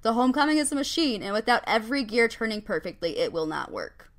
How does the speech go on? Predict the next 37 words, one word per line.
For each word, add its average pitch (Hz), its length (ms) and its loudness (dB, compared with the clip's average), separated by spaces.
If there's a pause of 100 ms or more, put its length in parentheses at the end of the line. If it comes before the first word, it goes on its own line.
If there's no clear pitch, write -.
(840)
On 247 120 2
the 277 60 2
night 262 160 4
of 311 80 2
the 339 100 2
homecoming, 247 500 0
the 190 80 -4
five 233 260 0
accompanists 240 580 -4
secretly 254 380 -4
chosen 247 380 -2
to 226 40 -2
participate 226 680 -4
were 185 100 -4
kidnapped 302 480 0
from 269 200 -2
the 254 100 0
audience 220 360 0
of 214 60 -6
the 196 60 -2
Kagura 202 480 0
and 190 100 -6
brought 208 300 -2
down, 208 320 0
along 196 300 0
with 226 100 -8
Sakuya, 226 420 -4
to 214 80 -10
the 202 140 -6
underground 202 420 -6
lunar 190 220 -10
hall 180 340 -4
where 170 160 -6
the 170 120 -6
homecoming 160 520 -12
was 107 160 -8
performed. - 640 -14